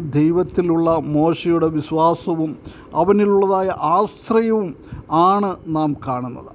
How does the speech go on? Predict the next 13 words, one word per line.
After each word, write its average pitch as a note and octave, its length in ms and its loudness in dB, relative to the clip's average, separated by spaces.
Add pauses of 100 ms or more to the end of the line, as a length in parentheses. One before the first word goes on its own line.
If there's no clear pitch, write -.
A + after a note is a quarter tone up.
(100)
അതുകൊണ്ട് A3 420 2 (480)
നാമും C#3+ 320 2 (140)
ദൈവസന്നിധിയിൽ D3+ 600 0 (220)
ആശ്രയമുള്ളവരായിട്ട്, D3+ 1120 -4 (440)
ദൈവസന്നിധിയിൽ G#3+ 640 2
നമ്മെ G#3 200 -2 (100)
തന്നെ G#3 220 -2 (220)
സമർപ്പിച്ചുകൊണ്ട്, F#3 760 0 (520)
ദൈവസന്നിധിയിൽ A3 760 2 (220)
നമ്മെ G3 240 0 (160)
തന്നെ G#3+ 240 0 (220)
ഭക്തിയോടുകൂടെ G#3 920 2 (440)
ആക്കിക്കൊണ്ട്, F#3 500 -2